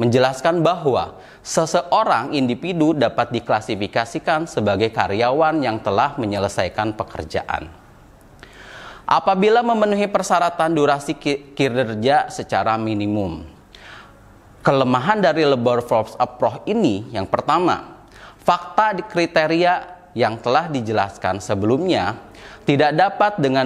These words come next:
mudah dilaksanakan. Yang kedua, kompromi perlu dilakukan terhadap keadaan bursa kerja. Hal ini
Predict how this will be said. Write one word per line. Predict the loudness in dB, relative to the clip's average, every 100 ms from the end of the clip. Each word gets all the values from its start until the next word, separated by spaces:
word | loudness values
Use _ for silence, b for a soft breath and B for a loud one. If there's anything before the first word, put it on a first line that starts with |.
| 2
mudah | 2 2 0 0
dilaksanakan. | -2 -2 -4 -6 -4 -4 -6 -8 -16 -20 B B
Yang | 0 2 2
kedua, | 2 4 4 0 -6 B B 0
kompromi | 2 2 2 2 4 2 2 0
perlu | -2 0 0 2
dilakukan | 2 0 -2 -2 -2 0
terhadap | -4 -2 -2 -2 -2 -4
keadaan | -2 0 -2 0 -2 -2
bursa | -4 -4 -6 -8
kerja. | -4 -4 -2 -4 -6 -14 B B B -2
Hal | 0 2
ini | 2 2 2 0 -4